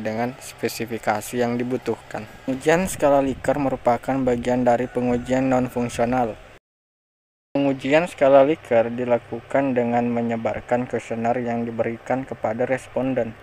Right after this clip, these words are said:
Skala Likert dirancang untuk meyakinkan responden menjawab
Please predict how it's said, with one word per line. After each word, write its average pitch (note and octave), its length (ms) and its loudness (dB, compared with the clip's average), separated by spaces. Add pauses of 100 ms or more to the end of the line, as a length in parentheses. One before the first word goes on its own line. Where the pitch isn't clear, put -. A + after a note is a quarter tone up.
(320)
Skala E3 320 6
Likert C#3 320 0
dirancang A#2+ 480 2 (160)
untuk - 240 -12
meyakinkan A#2+ 720 -2
responden A#2+ 560 -2
menjawab A#2+ 560 0